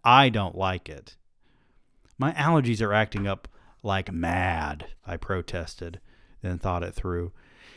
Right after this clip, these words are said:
"And don't believe anything Jay tells you." "Seriously, Brett, allergies? Don't mock my allergies. My nose is stuffed up, and I am exceedingly wheezy because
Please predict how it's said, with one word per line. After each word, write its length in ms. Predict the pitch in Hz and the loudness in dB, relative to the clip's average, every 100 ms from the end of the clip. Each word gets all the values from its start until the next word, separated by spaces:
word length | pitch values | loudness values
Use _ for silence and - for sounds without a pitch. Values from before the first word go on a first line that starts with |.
| - | -4
"And 100 | 151 | 4
don't 180 | 180 220 | 6 6
believe 220 | 240 220 | 4 4
anything 380 | 202 202 196 180 | 4 4 2 2
Jay 260 | 143 185 190 | 4 4 4
tells 460 | 175 180 202 190 | 2 2 4 2
you." 340 | 120 92 85 87 - - _ _ _ - | 0 -2 -4 -8 -14 -20 _ _ _ -20
"Seriously, 600 | 143 - 170 139 - 113 | -10 0 4 6 4 0
Brett, 280 | 98 107 107 | 2 2 2
allergies? 800 | 139 139 160 156 165 170 165 - - _ _ _ - 135 | 2 4 4 4 4 4 2 -4 -10 _ _ _ -16 2
Don't 300 | 294 330 123 | 4 4 4
mock 480 | 127 135 180 220 | 6 8 8 6
my 300 | 117 117 113 - | 4 4 2 0
allergies. 920 | 147 226 285 147 98 95 78 - - | 2 6 8 6 4 -2 -6 -12 -8
My 220 | 147 208 240 | 2 6 8
nose 420 | 170 165 214 147 | 8 8 6 2
is 100 | - | -4
stuffed 380 | - 98 87 98 | -2 -4 -4 -4
up, 260 | 101 - - - - - - - | -4 -4 -14 -20 -20 -20 -20 -4
and 220 | 160 165 - | 2 2 4
I 200 | 147 160 | 2 4
am 400 | 151 147 143 - | 2 2 2 0
exceedingly 680 | 139 - - 196 185 151 139 | -4 -4 0 2 4 6 4
wheezy 600 | 123 170 180 113 92 85 | 4 4 4 2 0 -2
because 580 | 87 98 165 175 147 | -4 2 6 6 4